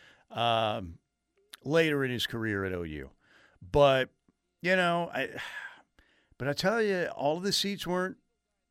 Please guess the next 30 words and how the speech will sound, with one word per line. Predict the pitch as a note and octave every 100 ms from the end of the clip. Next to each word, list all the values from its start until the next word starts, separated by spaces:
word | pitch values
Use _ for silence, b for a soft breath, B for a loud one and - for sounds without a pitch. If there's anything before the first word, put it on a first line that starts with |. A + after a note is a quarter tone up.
| _
filled | C#3 D3+ F3
when | E3 E3
Billy | D#3+ F#3
was | E3 C3+
there. | C#3 C3+ C#3 - b b b b b b b _ _ _ _ _ -
They | B2+
weren't. | C#3+ E3+ G3 F3+
I'm | A#2+ B2+
just | C#3 -
saying. | E3+ F3 F3 D3+ C3+ - -
I |
mean, | A#2+ C3
a | B2+
lot, | A#2+ C#3+ D#3 F#3
uh, | A#2+ A#2+
it | B2+
was | C3 A#2
a |
lot | C3 C#3+ C#3+
better, | A3+ C4 G#3 D#3+
don't | C#3 C#3+
get | C#3+
me | D3+
wrong. | E3 A3 G3 C#3+ C#3+
And | B2 A#2+ A#2
for | D3
those | C#3 C#3 C#3 -
big | G2+ E3 F3+
games, | D#3 D3+ D3+ D3+
Vegas, | F#2+ C3 C#3 D3 D3+ D3+ D3 -